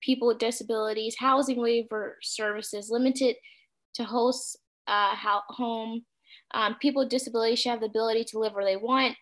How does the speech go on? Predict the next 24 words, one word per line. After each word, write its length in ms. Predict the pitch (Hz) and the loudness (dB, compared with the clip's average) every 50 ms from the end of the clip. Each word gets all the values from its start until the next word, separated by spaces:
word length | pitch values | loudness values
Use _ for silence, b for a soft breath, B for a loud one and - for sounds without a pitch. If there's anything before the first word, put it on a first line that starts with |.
| _ _ _ _ _ _ _ _ - | _ _ _ _ _ _ _ _ -4
um, 280 | - 214 214 202 196 - | 0 0 2 0 0 -2
struggling 400 | - - - 254 269 254 262 254 | -4 -2 0 0 2 2 2 0
to 80 | 226 | 2
access 420 | - 220 233 233 - - 208 - - | 2 2 2 0 -4 -8 -8 -6 -2
services, 800 | - 254 254 254 247 254 254 - 247 233 226 226 233 - - - _ _ _ _ _ _ _ _ _ _ - | 0 2 2 2 2 2 0 -2 -2 0 0 -2 -2 -4 -8 -14 _ _ _ _ _ _ _ _ _ _ -2
um, 300 | - 214 214 196 220 - - | 0 2 2 2 0 -2 0
food 280 | - 285 302 302 294 247 | 2 4 4 4 4 4
deserts, 880 | 294 254 254 254 240 254 254 254 247 - - - - - - - - _ _ _ _ _ _ _ _ _ _ - | 4 4 4 4 4 2 2 2 0 0 -4 -8 -8 -8 -8 -10 -12 _ _ _ _ _ _ _ _ _ _ -2
um, 540 | - - 226 220 214 208 208 208 208 220 - _ _ _ _ _ _ _ _ _ _ _ _ _ _ _ _ _ _ _ - | 0 0 0 2 0 -2 -2 -4 -6 -8 -12 _ _ _ _ _ _ _ _ _ _ _ _ _ _ _ _ _ _ _ 2
uh, 260 | 226 233 226 220 220 220 | 4 6 6 6 6 6
lack 260 | 254 254 262 269 269 | 6 6 6 4 2
of 60 | 240 | -2
employment. 720 | 233 226 - - - 302 277 277 269 269 269 262 262 240 - _ _ _ _ _ _ _ _ _ _ _ _ _ _ _ _ - | -4 -4 -4 0 2 4 6 6 6 6 4 4 2 0 -2 _ _ _ _ _ _ _ _ _ _ _ _ _ _ _ _ -10
So, 380 | - - - 277 254 247 254 - | -4 0 2 4 4 4 4 4
um, 280 | - 233 226 226 233 | 4 4 4 4 4
those 240 | 233 247 285 285 285 | 4 6 6 6 4
are 60 | 285 | 2
some 180 | 269 - 277 262 | 0 0 2 2
of 60 | 269 | 2
the 100 | 254 247 | 2 2
things 240 | - 247 240 240 247 | 2 2 2 0 -2
group 220 | - - 214 214 - | -2 -8 -8 -6 -2
one 320 | 226 233 247 247 240 233 | 0 2 2 2 2 0
named. 460 | 220 208 202 202 202 208 240 262 254 | 0 -2 -2 -2 -2 -2 -2 -2 -2